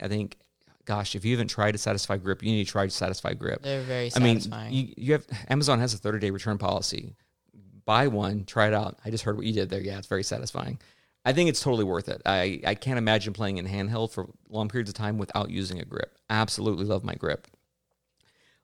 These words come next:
Speaker 1: Last thing we wanna talk about as far as our accessories, and then we're gonna move on with the show, is
Speaker 2: Docks.
Speaker 1: t-, talking about docks for the Switch. Now, I've always stayed away from this because docks f-, um, for the Switch,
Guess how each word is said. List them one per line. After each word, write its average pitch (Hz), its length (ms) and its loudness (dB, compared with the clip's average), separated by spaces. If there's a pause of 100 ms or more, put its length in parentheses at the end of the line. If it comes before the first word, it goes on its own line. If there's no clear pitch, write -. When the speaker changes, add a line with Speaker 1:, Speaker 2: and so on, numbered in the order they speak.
Speaker 1:
Last 127 320 6
thing 147 140 4
we 139 80 2
wanna 123 100 2
talk 127 200 0
about 123 300 6
as 110 100 -2
far 113 140 4
as 107 80 2
our 104 60 2
accessories, 117 600 0
and 110 120 -2
then 104 220 -2
we're 104 100 0
gonna 110 100 0
move 110 140 4
on 110 80 6
with 107 80 2
the 104 60 -2
show, 101 460 4
is 107 520 4
Speaker 2:
Docks. 123 720 -2
Speaker 1:
t-, - 80 0
talking 120 240 2
about 95 120 0
docks 104 360 2
for 107 160 -2
the 101 80 -4
Switch. 98 340 -2
Now, 104 220 0 (380)
I've 123 160 4
always 156 400 6
stayed 127 400 0
away 95 280 0
from 147 220 -2
this 185 300 0 (240)
because 113 340 0
docks 120 460 0
f-, - 220 -6
um, 101 180 0
for 117 120 -2
the 98 80 -6
Switch, - 800 -2